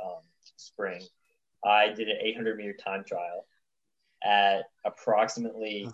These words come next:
Speaker 2: forgot we didn't talk about
Speaker 1: one P M
Speaker 2: this.
Speaker 1: in the afternoon.
Speaker 2: At what time?
Speaker 1: It was, like, one. It was
Speaker 2: Okay.
Speaker 1: probably about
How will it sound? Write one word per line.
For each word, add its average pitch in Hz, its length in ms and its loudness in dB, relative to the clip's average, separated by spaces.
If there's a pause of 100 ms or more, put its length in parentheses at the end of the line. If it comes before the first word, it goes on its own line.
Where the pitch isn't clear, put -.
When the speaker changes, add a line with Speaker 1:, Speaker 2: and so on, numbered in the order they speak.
Speaker 2:
forgot 151 280 -2
we 151 60 2
didn't - 160 2
talk 123 120 -8
about 113 120 -10
Speaker 1:
one 113 80 -2
P 113 100 -2
M 120 40 -6
Speaker 2:
this. - 220 -10 (680)
Speaker 1:
in 120 80 -4
the 117 100 2
afternoon. 127 680 0 (180)
Speaker 2:
At 127 80 6
what 123 140 8
time? 180 300 4 (560)
Speaker 1:
It 120 40 0
was, 120 80 -2
like, 107 180 0
one. 104 380 -2 (100)
It 117 60 -6
was 113 240 -6
Speaker 2:
Okay. - 140 -4
Speaker 1:
probably 110 240 4
about 104 340 -2